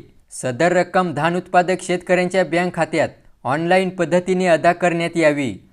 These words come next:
म्हणजेच मित्रांनो, ज्या शेतकऱ्यांनी खरेदी केंद्रावर आपली ऑनलाईन नोंदणी केली आहे,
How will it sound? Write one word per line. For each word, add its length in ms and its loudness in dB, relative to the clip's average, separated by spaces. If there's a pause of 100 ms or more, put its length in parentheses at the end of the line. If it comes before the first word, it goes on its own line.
(280)
म्हणजेच 420 -4
मित्रांनो, 420 0
ज्या 280 2
शेतकऱ्यांनी 640 0
खरेदी 360 -2
केंद्रावर 540 2
आपली 340 2
ऑनलाईन 440 2
नोंदणी 340 -4
केली 280 -2
आहे, 260 0